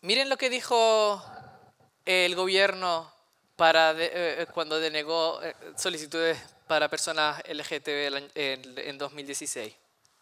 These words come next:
"El gobierno ha denegado el asilo a, a personas L G T B I porque pueden vivir en su país con discreción". Esto en dos mil dieciséis,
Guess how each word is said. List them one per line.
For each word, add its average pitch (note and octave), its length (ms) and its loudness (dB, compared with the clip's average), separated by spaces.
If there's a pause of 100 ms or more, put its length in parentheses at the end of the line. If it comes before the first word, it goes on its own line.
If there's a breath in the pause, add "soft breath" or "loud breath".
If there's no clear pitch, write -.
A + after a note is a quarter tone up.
(960 loud breath)
"El E3 120 0
gobierno A3 420 4
ha C4 80 2
denegado A3 400 4
el F#3+ 80 4
asilo F3+ 360 0
a, D#3+ 180 -4
a E3 60 2
personas F#3 360 -4
L F#3 140 -4
G F3+ 160 -8
T F3+ 140 -4
B F#3 140 -4
I A#3+ 160 -4
porque G#3+ 380 -2
pueden A3 340 -2
vivir G#3+ 280 -2
en G3+ 80 -4
su G3 120 -6
país - 220 -2
con G#3+ 160 -6
discreción". F#3+ 580 -8 (2750)
Esto G#3 360 2
en A3+ 100 0
dos F#3+ 100 0
mil G#3 120 -6
dieciséis, G#3 440 2